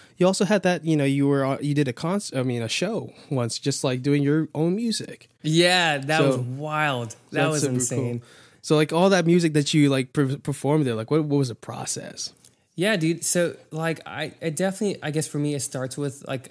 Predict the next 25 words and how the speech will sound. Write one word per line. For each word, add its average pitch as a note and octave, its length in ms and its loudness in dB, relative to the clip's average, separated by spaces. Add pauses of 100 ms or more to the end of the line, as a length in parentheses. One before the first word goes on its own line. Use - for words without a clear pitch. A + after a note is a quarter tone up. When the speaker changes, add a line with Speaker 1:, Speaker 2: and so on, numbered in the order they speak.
Speaker 2:
a, B2 300 -6
a B2+ 60 -10
sound B2+ 460 -4
that C#3+ 160 -4
I C#3+ 60 -6
like D3+ 260 -6
from B2+ 300 -6
a - 80 -14
synthesizer C#3 1000 -6
or, B2+ 240 -6
like, A#2+ 340 -8
or A#2+ 240 -10 (120)
a - 60 -16
sound C#3+ 380 -6
from C3 180 -6
a, A#2 180 -10
a A#2+ 120 -10 (200)
Game C#3 260 -4
Boy C#3 240 -4
game, C#3+ 520 -6
you D3+ 120 -6
know, D3 240 -4
Speaker 1:
Yeah. B2+ 160 0 (100)
Speaker 2:
like, A#2+ 80 -6 (520)
um, C#3 280 -2